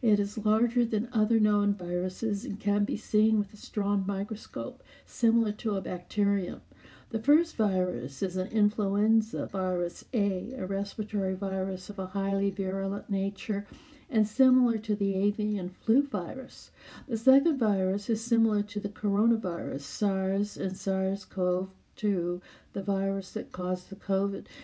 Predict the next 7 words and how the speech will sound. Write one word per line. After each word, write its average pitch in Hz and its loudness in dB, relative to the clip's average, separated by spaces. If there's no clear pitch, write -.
pandemic 190 2
in 202 -4
twenty 190 -4
twenty 190 -4
to 214 -6
twenty 208 -4
twenty-two. 208 -2